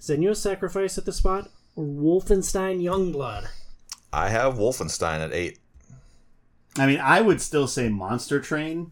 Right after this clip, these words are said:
Speaker 3: at this point. Um,
Speaker 1: I have a couple more games before Monster Train. That's in the next kind of tier up for me. Well, Wolfenstein at seven is kind of the end of this,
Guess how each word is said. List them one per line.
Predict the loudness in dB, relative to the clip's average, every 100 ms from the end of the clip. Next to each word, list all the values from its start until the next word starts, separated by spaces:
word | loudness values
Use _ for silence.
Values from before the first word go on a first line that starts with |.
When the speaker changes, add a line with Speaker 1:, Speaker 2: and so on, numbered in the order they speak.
| -10
Speaker 3:
at | -8 -4
this | -4 -4
point. | 0 0 0 -4 -8 -20 -20 -8
Um, | -2 0 2 0 -2 -4 -2
Speaker 1:
I | -2
have | -2
a |
couple | -2 -2 2
more | 2 2
games | 2 2 0 -2
before | -2 0 0
Monster | 0 -2 -4 -2
Train. | 0 2
That's | 0 0
in | 0 2
the |
next | 0 -2 -8 -12 -20 -8
kind | -4 -4
of | -2
tier | 0 0 0
up | -4 -8
for | -8
me. | -8 -10 -14 -18 -20 -20 -20 _ -20 -20 -20 -8 -2
Well, | 0 2 -2 -2
Wolfenstein | 4 4 4 0 0 0
at | 0
seven | 0 0
is | -2
kind | -2 0
of | 0
the | 2
end | 2
of | 0
this, | 0 -2 -6